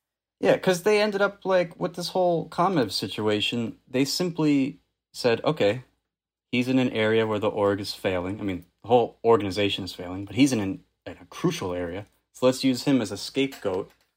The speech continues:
to explain why this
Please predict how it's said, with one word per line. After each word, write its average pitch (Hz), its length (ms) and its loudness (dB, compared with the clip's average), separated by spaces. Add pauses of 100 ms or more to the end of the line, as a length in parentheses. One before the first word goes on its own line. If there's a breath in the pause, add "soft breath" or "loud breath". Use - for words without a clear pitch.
(180)
to 98 240 0 (100)
explain 101 680 -4 (260)
why 98 520 2 (400)
this - 300 -8